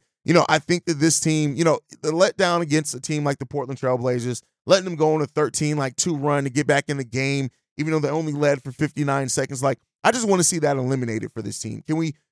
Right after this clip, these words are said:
be a team that just can come in and win and do it consistently and have these big days where we just play so much better than the competition that's clearly below us? We don't do that a whole hell of a lot,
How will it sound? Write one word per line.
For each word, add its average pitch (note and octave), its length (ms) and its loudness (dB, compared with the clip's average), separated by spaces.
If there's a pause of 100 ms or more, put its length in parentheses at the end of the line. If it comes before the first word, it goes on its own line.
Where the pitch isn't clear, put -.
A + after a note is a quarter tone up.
be A#3 160 4
a F#3+ 60 2
team E3+ 280 4
that C#3+ 120 2
just D3+ 300 4 (180)
can C3+ 120 -6
come F3+ 280 0
in E3+ 280 -2
and A#2 240 -6
win D3+ 220 -2
and C3+ 120 -6
do C#3+ 180 2
it - 120 -4
consistently C3 720 -4 (280)
and D3 100 -4
have E3+ 280 -2
these D#3+ 200 -6
big C#3+ 260 0
days C#3 280 4
where C3 120 -4
we F3 100 -4
just F3 300 2 (280)
play F#3 440 0 (240)
so G#3+ 240 4
much F3+ 240 -2
better D#3+ 200 8
than C#3+ 180 0
the C#3 60 -4
competition D3 580 0
that's C3 180 0
clearly E3+ 380 2
below C3 400 2
us? B2 160 -6 (300)
We - 80 2
don't F#3+ 220 4
do E3+ 140 -2
that D#3+ 180 4
a C#3 60 2
whole C#3+ 240 2
hell C#3 180 0
of B2 80 0
a A#2+ 60 -4
lot, B2+ 300 2